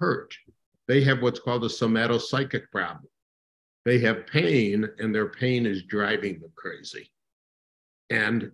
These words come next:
yes, there are stress disorders that are related to this, but it's very important to understand that these are physical problems that affect the whole body, including breathing,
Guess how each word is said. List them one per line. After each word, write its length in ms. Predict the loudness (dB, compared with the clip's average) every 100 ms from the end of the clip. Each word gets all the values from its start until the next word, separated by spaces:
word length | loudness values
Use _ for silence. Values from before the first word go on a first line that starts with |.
| _
yes, 500 | -6 0 2 2 2
there 160 | 2 2
are 60 |
stress 500 | 0 -2 0 0 0 -8
disorders 600 | -8 2 4 4 4 2
that 120 | 2
are 40 | 2
related 500 | 2 4 4 4 0
to 120 | 0
this, 600 | 2 2 0 -4 -10 -16 _ _ -20 _ _ _
but 100 | -2
it's 140 | -2 -2
very 580 | -4 0 4 6 8
important 540 | 6 2 0 -2 -2 -4
to 80 | -2
understand 960 | -2 -2 -4 0 0 2 -2 -6 -14 -16 _ _ _ _
that 140 | -6
these 200 | 0 0 0
are 180 | -4 -2
physical 400 | -2 -2 -6 -8
problems 840 | -2 -2 -2 -2 0 0 -2 -10 _ _ _
that 100 | -12
affect 540 | -12 _ -2 -2 -4
the 80 | -6
whole 280 | 0 2 2
body, 760 | 4 4 6 4 2 0 -4 -12 _ _ -14
including 580 | -10 -2 0 2 0
breathing, 880 | 0 2 2 4 4 2 2 0 -2